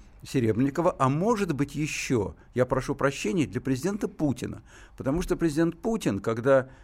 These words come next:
ему в своё время по-, пожаловался на первое вот такое проявление брутальности, когда, когда пришли силовики, значит, э, было такое маски-шоу, пришли в театр Серебренникова, всех там, э, п-,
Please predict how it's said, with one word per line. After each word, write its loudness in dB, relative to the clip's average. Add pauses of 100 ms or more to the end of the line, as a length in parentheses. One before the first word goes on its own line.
(140)
ему 0
в -10
своё 2
время 2
по-, -4
пожаловался 0
на 0
первое 2
вот -10
такое -2
проявление 0
брутальности, 0
когда, -2 (300)
когда -2
пришли -2
силовики, 0 (300)
значит, -4
э, -6
было 0
такое -2
маски-шоу, 0 (240)
пришли -2
в -6
театр 2
Серебренникова, 0
всех -2
там, -2 (320)
э, -2 (200)
п-, -6